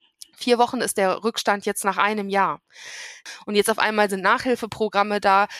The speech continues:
die irgendwelche Defizite bei Kindern aus-, und Sie können sich vorstellen, was das bedeutet auch für Kinder, wenn sie dann irgendwie noch in Nachhilfeunterricht sollen, nachdem sie ein Jahr Stress hinter sich haben. Sie werden geframed als das, dass sie nichts gelernt haben, dann sollen sie irgendwelche Defizite auf-,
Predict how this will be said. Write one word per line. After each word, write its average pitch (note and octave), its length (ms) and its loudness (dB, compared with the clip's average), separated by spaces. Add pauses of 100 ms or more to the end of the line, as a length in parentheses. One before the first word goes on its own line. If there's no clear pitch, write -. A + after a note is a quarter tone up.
die C#3 80 -8
irgendwelche G3+ 460 2
Defizite A3 560 -4
bei E3+ 140 2
Kindern C4+ 360 2
aus-, G#3 140 0 (200)
und A3 160 -8 (340)
Sie A3 100 -6
können D4 240 2
sich G#3 180 -4
vorstellen, D#3+ 600 2 (380)
was - 140 2
das G#3+ 140 -2
bedeutet C#4 460 2
auch E3 100 -6
für - 120 -12
Kinder, - 420 -8 (240)
wenn A3 180 4
sie A#3+ 100 0
dann A3 180 4
irgendwie A#3+ 440 2
noch A3 240 2
in A3 180 -2
Nachhilfeunterricht A3+ 920 -2
sollen, E3+ 240 0
nachdem A3+ 360 2
sie A3+ 160 -2
ein A3 80 -4
Jahr G#3 200 4
Stress - 340 0
hinter F#3+ 300 -4
sich D#3+ 220 -8
haben. D#3 260 -4
Sie F#3+ 120 -6
werden G#3+ 240 2
geframed B3+ 540 2 (220)
als - 220 -2
das, G#3+ 160 4
dass - 140 -4
sie G3 80 -6
nichts - 280 -8
gelernt B3 420 2
haben, C4 300 2
dann F#3 160 2
sollen G3+ 240 2
sie F#3 80 -4
irgendwelche F3+ 380 -2
Defizite C4+ 580 0
auf-, A#3+ 160 0